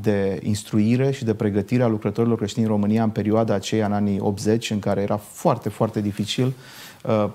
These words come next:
pentru lucrători să obțină orice fel de resurse, uh, creștine de calitate, uh, și au început traducând materiale creștine de calitate din limba engleză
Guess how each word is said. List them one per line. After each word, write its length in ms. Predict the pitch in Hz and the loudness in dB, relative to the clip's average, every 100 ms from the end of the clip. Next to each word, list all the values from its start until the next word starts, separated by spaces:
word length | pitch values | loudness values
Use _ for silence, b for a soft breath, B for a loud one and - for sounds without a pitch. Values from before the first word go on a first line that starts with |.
| - | 0
pentru 320 | 135 139 123 | 2 2 0
lucrători 540 | 107 110 104 117 117 | 0 0 0 2 2
să 180 | 120 - | 0 0
obțină 340 | 107 101 - 117 | 0 0 2 2
orice 240 | 117 110 | 2 -2
fel 240 | - 113 | 0 0
de 320 | 107 104 98 - B B - | 2 2 0 -4 B B -2
resurse, 960 | 107 104 - 143 131 - 123 117 117 | 0 0 0 2 2 2 2 0 -2
uh, 260 | 110 104 98 | -2 0 -2
creștine 420 | - 101 - 117 | -2 -4 2 2
de 100 | 104 | 2
calitate, 680 | 98 101 98 - 113 120 160 B B B B - | 2 0 0 0 0 2 -2 B B B B -4
uh, 140 | 120 | -2
și 160 | - 160 | 2 2
au 80 | |
început 580 | 170 156 135 170 170 - | 2 0 0 0 -2 -6
traducând 880 | - 147 131 127 - 180 135 110 110 - - - | 0 2 2 0 0 2 4 2 -2 -12 -16 -2
materiale 920 | 120 113 113 110 123 127 120 117 113 - | 0 2 2 2 4 4 2 2 -2 -6
creștine 380 | 113 107 123 117 | -2 0 2 2
de 100 | 107 | 2
calitate 640 | 104 104 98 113 113 110 | 2 0 0 0 2 0
din 200 | 104 123 | 2 2
limba 280 | 123 117 107 | 2 2 0
engleză 560 | 101 110 110 117 113 | 0 0 0 0 -2